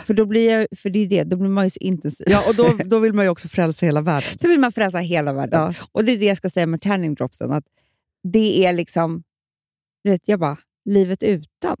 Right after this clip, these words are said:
Speaker 1: Hur ser det, jag glömmer så fort.
Speaker 2: Ja, ja,
Speaker 1: Att
Speaker 2: ja,
Speaker 1: det har
Speaker 2: ja.
Speaker 1: funnits ett liv där jag inte
Speaker 2: Nej,
Speaker 1: hade
Speaker 2: nej,
Speaker 1: tanning
Speaker 2: nej,
Speaker 1: drops. Nej, men alltså, snälla.
Speaker 2: Det
Speaker 1: Jag
Speaker 2: här
Speaker 1: kommer att ha det här, och jag blir så glad, för nu är det så här, det är året om. Det är
Speaker 2: Ja.
Speaker 1: en annan resa. Det är liksom,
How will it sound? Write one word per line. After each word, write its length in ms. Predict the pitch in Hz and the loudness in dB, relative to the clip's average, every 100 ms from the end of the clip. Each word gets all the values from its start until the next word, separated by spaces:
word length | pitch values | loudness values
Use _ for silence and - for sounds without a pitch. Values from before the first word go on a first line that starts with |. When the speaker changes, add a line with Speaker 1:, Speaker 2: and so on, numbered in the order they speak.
| 175 | -4
Speaker 1:
Hur 160 | 180 | -4
ser 240 | 190 185 156 147 - | -2 -4 -4 -12 -10
det, 140 | 185 208 | 0 2
jag 140 | 202 | 2
glömmer 260 | 226 175 135 | 0 0 -6
så 120 | - | -8
fort. 280 | - - - | -18 -20 -2
Speaker 2:
Ja, 220 | 202 262 | 2 4
ja, 100 | 285 | 4
Speaker 1:
Att 60 | 175 | 4
Speaker 2:
ja, 60 | |
Speaker 1:
det 40 | 247 | 4
har 0 | 131 | 2
Speaker 2:
ja. 60 | 339 | 2
Speaker 1:
funnits 300 | 277 359 330 | 4 2 0
ett 180 | 277 - | -2 0
liv 280 | 170 160 151 | 2 2 2
där 100 | 185 | -2
jag 100 | - | 0
inte 200 | 208 185 | 0 2
Speaker 2:
Nej, 220 | 190 190 | 2 2
Speaker 1:
hade 300 | 392 311 156 | 2 0 -4
Speaker 2:
nej, 100 | 147 | -8
Speaker 1:
tanning 220 | 160 - | -8 -12
Speaker 2:
nej, 80 | - | -14
Speaker 1:
drops. 140 | - - | -18 -10
Nej, 80 | 170 | -8
men 120 | 160 | -8
alltså, 200 | - - | -10 -14
snälla. 360 | - - - - _ _ _ - - - - | -16 -14 -16 -18 _ _ _ -20 -20 -20 -6
Speaker 2:
Det 120 | - 220 | 2 4
Speaker 1:
Jag 80 | |
Speaker 2:
här 80 | 240 | 6
Speaker 1:
kommer 180 | 269 294 | 4 4
att 60 | 294 | 4
ha 140 | 262 | 2
det 60 | 214 | 2
här, 100 | 202 | 0
och 120 | - 277 - | -2 -2 -2
jag 300 | 294 294 285 | -2 0 0
blir 140 | 294 | -2
så 100 | 254 | -4
glad, 260 | 233 - - | -4 -6 -4
för 120 | 254 | -2
nu 40 | |
är 20 | 277 | 0
det 40 | |
så 80 | 240 | 0
här, 120 | 196 _ | -4 _
det 100 | 180 | -2
är 40 | 240 | 0
året 300 | 302 311 - | 0 -2 -2
om. 180 | 254 294 _ _ | -4 -6 _ _
Det 100 | - | 0
är 40 | 214 | 4
Speaker 2:
Ja. 60 | 269 | 6
Speaker 1:
en 60 | 285 | 6
annan 140 | 277 | 4
resa. 400 | 285 233 - 233 _ _ _ - | 2 0 -2 -8 _ _ _ -2
Det 200 | 220 262 | 2 2
är 80 | 285 | 2
liksom, 380 | 285 - 254 | 0 0 -2